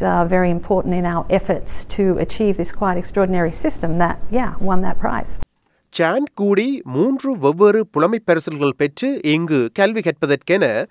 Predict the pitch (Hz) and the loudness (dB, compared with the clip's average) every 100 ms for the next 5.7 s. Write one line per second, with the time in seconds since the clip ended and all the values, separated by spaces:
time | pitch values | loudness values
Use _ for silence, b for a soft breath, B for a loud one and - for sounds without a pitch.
0 | b b b - 156 262 208 175 170 262 | b b b -2 -2 0 2 2 2 -2
1 | - 156 - 214 160 117 120 185 185 156 | -2 -2 0 2 2 2 0 0 -2 -2
2 | 143 143 135 - _ _ _ _ _ b | -2 0 0 -2 _ _ _ _ _ b
3 | b b - 151 196 160 160 - 269 277 | b b 0 2 2 0 0 0 -4 -4
4 | - - 175 - 254 226 135 175 196 185 | -6 0 0 0 -2 -2 0 2 2 2
5 | 190 185 - 165 - 190 240 | 0 -2 -4 -4 -4 -2 0